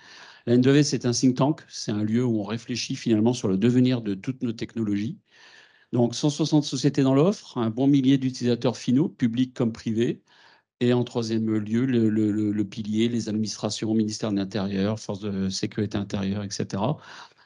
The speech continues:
Et on aime bien, donc, au travers de ces trois piliers, offre, demande et État,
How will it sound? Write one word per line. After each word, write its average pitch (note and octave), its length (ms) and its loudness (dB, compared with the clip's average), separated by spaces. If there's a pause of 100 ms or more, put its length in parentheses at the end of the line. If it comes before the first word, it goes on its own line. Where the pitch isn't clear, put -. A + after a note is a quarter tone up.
(220)
Et A#2 160 4
on A#2 100 6
aime A2+ 160 6
bien, B2+ 300 2
donc, B2 240 2
au A#2 80 2
travers B2 880 0
de A2 160 -2
ces A2 300 -2
trois A#2 380 0
piliers, A#2 600 -2
offre, A#2+ 360 0
demande A2 520 2
et F#2+ 240 -2
État, A#2 400 -2